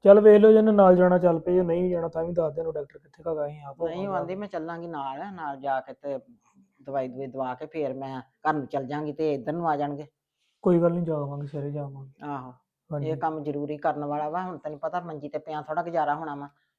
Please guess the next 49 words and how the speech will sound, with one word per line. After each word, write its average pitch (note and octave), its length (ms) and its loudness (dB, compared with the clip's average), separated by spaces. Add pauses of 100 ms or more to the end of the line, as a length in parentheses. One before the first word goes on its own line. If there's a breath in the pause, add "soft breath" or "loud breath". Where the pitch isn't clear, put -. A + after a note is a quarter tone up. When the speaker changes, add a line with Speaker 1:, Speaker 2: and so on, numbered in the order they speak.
(360)
Speaker 2:
ਕਿੰਨੇ E3 280 -2
ਦਿਨ D#3+ 200 -2
ਤੇ D#3+ 100 -4
ਉਹਨੂੰ D#3+ 180 -2
ਹੋ E3 140 -6
ਗਏ C3+ 120 -4
ਨੇ D#3 80 -6
ਪਏ D#3 260 -2
ਨੂੰ, D3 120 -8 (180)
ਮਹੀਨਾ C#3+ 260 -8
ਹੋ D#3+ 160 -8
ਗਿਆ C3+ 120 -6
ਏਦਾਂ C#3+ 260 -6
ਹੀ, D3 80 -10 (200)
ਉੱਥੋਂ C#3+ 240 -12
ਦਵਾਈ C#3 260 -4
ਖਾ, C#3+ 200 -8
ਉੱਥੋਂ C#3 280 -12
ਖਾ। C#3 240 -10 (960)
Speaker 1:
ਉਹ F#3 100 8
ਆਹੋ, F3 220 8
ਹੁਣ F#3+ 180 4
ਕੀ E3 140 0
ਕਰੀਏ, E3+ 240 4
ਫਰਕ E3 220 0
ਤੇ D#3+ 80 -4
ਕਿਤੇ E3 180 -2
ਪੈਣ D3+ 220 -4
ਨਹੀਂ D#3+ 160 -10
ਡਿਆ, D3+ 180 -4
ਤੇ D#3+ 80 -10
ਕਰਨਾ C#3+ 300 -16
ਕੀ? C#3+ 220 -18 (120)
Speaker 2:
ਆਹੋ, D#3 340 -4
ਤੇ F3+ 120 -10
ਚਲੋ G3 240 -4
ਖਰੇ G3+ 180 -4
ਉੱਥੋਂ F#3+ 240 -2
ਹੀ F#3 60 -6
ਪੈ F3+ 160 2
ਜਾਏ E3 120 0
ਫਰਕ, D#3+ 300 -6
ਕੋਈ E3+ 180 -6
ਪਤਾ D#3 260 -4
ਥੋੜ੍ਹਾ D#3+ 220 -6
ਮਹਾਰਾਜ D#3+ 360 -8
ਦੇ C#3+ 140 -8
ਰੰਗਾਂ C3+ 300 -12
ਦਾ। C3+ 100 -16